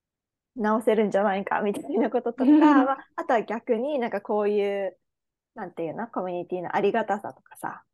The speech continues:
Speaker 1: 住んで、こう、日本の社会でこういうところをすごい助かるよね、みたいなところとかも、まあまあ、トピックは基本的にこういう社会に物申すっていう感じなので、皆さんの思っていることを、まあ、シェアしていくような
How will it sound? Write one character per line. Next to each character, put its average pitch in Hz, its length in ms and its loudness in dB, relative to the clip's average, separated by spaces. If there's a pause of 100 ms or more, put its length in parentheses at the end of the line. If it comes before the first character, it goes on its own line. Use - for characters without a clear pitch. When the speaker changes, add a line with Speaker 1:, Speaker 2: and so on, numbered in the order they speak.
(200)
Speaker 1:
住 208 180 -6
ん 175 80 -6
で、 - 80 -12
こ - 140 -12
う、 151 180 -12
日 208 80 -10
本 180 260 -10
の 180 80 -12
社 202 160 -14
会 170 220 -12
で 170 80 -10
こ - 120 -6
う - 20 -2
い 202 60 -4
う - 20 -20
と 202 100 -8
こ 202 160 -4
ろ 160 120 -4
を 185 40 -8
す 170 140 -12
ご 160 160 -8
い - 20 -8
助 180 180 -12 (120)
か 175 100 -10
る 170 120 -8
よ - 60 -10
ね、 202 200 -2
み 180 100 -8
た 175 120 -6
い 160 40 -6
な 165 100 -14
と 170 120 -12
こ 170 100 -10
ろ 160 80 -10
と - 140 -20
か - 120 -14
も、 196 280 -4 (420)
ま 254 140 -2
あ 202 40 -2
ま 170 200 -4
あ、 - 100 -14 (320)
ト 311 80 -4
ピ 349 120 2
ッ - 80 0 (120)
ク 170 80 0
は 147 240 0 (240)
基 233 80 -8
本 202 160 -4
的 185 240 -10
に 180 160 -8
こ 190 140 -4
う 180 100 0
い 170 420 0
う - 40 -8
社 202 160 -12
会 185 160 -4
に 170 80 -8
物 170 280 -6 (100)
申 - 20 -20
す 196 80 -6
っ - 20 -20
て 175 80 -10
い 180 60 -4
う - 20 -20
感 202 200 -12
じ 233 60 -12
な 190 100 -10
の 185 120 -10
で、 202 80 -10
皆 196 220 -8
さ 202 120 -12
ん - 60 -18
の - 140 -10
思 220 140 0
っ 254 100 -6
て 175 160 0
い 160 40 0
る 175 100 -2
こ 180 120 -8
と 208 340 -4 (640)
を、 339 220 4
ま 226 140 -6
あ、 - 20 -6
シ 220 120 -4
ェ 185 40 0
ア 180 60 -2
し - 80 -14
て 165 80 -4
い 160 80 -8
く 165 80 -6
よ 143 80 -6
う - 20 -8
な 180 300 -4